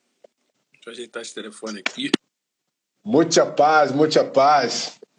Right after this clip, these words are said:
Speaker 1: É isso.
Speaker 2: Bom te ver, cara. Bom te ver, bom te ver.
Speaker 1: Bom te ver também, meu irmão. Tamo junto aí.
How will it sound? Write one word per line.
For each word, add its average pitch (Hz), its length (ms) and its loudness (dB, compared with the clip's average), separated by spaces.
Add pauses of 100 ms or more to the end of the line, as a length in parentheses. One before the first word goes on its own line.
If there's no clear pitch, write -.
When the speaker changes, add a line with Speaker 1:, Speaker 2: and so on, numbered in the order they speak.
(180)
Speaker 1:
É 104 80 -18 (120)
isso. - 400 -12 (1040)
Speaker 2:
Bom 135 160 2
te 147 140 -2
ver, 143 320 4
cara. 120 180 4
Bom 131 200 2
te 143 140 -2
ver, 131 280 4
bom 123 180 0
te 135 140 -4
ver. 120 480 2 (920)
Speaker 1:
Bom 151 120 0
te 156 100 -4
ver 175 160 0
também, 165 300 0
meu 151 80 -10
irmão. 139 260 -10 (460)
Tamo 139 200 -12
junto 156 300 -10
aí. 147 300 -4